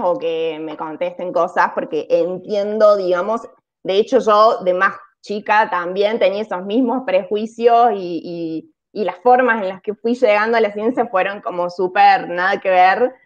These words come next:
Eh, fui llegando a través de personas que, o sea, personas totalmente apasionadas y curiosas que me empezaron a contar cosas hermosas y, y fue a tra-, través de esas personas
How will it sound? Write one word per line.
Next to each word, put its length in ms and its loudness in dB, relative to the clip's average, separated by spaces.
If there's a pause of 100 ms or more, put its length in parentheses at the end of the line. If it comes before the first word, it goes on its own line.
(220)
Eh, 300 4
fui 80 2
llegando 320 2
a 60 2
través 180 4
de 80 2
personas 840 -2
que, 560 2
o 100 -4
sea, 140 -4
personas 560 0
totalmente 460 -4
apasionadas 680 -2
y 80 -4
curiosas 640 0
que 120 -12
me 100 -8
empezaron 440 -6
a 100 -6
contar 420 -2
cosas 340 -4
hermosas 800 -2
y, 240 -4 (320)
y 120 -6
fue 140 4
a 80 0
tra-, 260 0
través 260 2
de 140 6
esas 220 -2
personas 500 -6